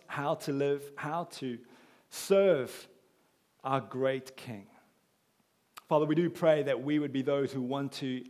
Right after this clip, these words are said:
engage in the King's business of seeking and saving the lost. Thank you that the King rewards his faithful servants so abundantly.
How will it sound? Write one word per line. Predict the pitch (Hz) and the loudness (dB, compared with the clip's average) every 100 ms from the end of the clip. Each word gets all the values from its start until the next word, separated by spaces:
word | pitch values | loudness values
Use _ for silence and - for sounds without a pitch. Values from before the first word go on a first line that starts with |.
| - | -8
engage | 131 131 127 143 156 143 120 | -4 -2 0 2 2 -2 -6
in | - 131 | -8 -8
the | 131 | -8
King's | 123 - 139 131 127 - | -10 -8 -6 -6 -8 -12
business | 127 135 127 127 113 | -6 -4 -2 -4 -8
of | 123 | -10
seeking | 123 - 151 143 151 139 139 | -10 -10 -8 -8 -8 -10 -10
and | 123 120 | -10 -10
saving | - - 123 123 120 113 110 117 - - - - _ _ | -10 -8 -4 -4 -6 -10 -12 -14 -20 -20 -20 -20 _ _
the | 139 123 | -6 -2
lost. | 117 113 113 110 - - _ _ _ _ _ _ _ _ _ _ _ _ - - | 0 -2 -6 -10 -16 -18 _ _ _ _ _ _ _ _ _ _ _ _ -20 -16
Thank | - 151 151 - | -2 -2 0 -4
you | 123 | -4
that | 131 - | -4 -6
the | 139 | -14
King | - 147 131 123 - - | -8 -6 -4 -6 -10 -10
rewards | 139 135 147 143 135 - - - _ _ _ | -8 -4 -2 -2 -2 -8 -16 -18 _ _ _
his | - 131 | -10 -10
faithful | - - 143 - 120 | -10 -8 -8 -8 -16
servants | - 131 120 127 113 | -8 -4 -4 -6 -12
so | - - 151 151 151 156 - - - _ _ _ | -14 -8 -6 -4 -6 -8 -12 -20 -20 _ _ _
abundantly. | 120 113 - 107 110 110 107 104 98 | -10 -10 -10 -10 -10 -12 -14 -20 -20